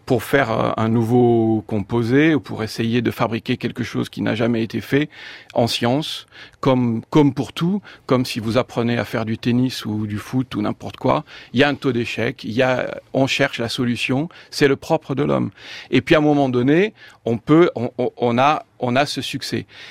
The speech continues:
Ici, l'animal est une étape nécessaire et non suffisante pour pouvoir développer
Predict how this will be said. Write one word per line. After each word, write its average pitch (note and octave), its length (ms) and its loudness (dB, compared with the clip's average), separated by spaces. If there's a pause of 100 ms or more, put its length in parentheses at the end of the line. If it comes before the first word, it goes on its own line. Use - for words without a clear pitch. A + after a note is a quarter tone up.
(160)
Ici, F3+ 560 0
l'animal C#3+ 760 4 (460)
est D#3+ 240 4
une D3+ 100 4
étape D#3+ 500 2 (1000)
nécessaire E3+ 880 2 (100)
et C3 100 4
non E3 300 4
suffisante A#2+ 800 -8 (260)
pour B3+ 460 2 (280)
pouvoir C#3 360 4
développer C3 720 -2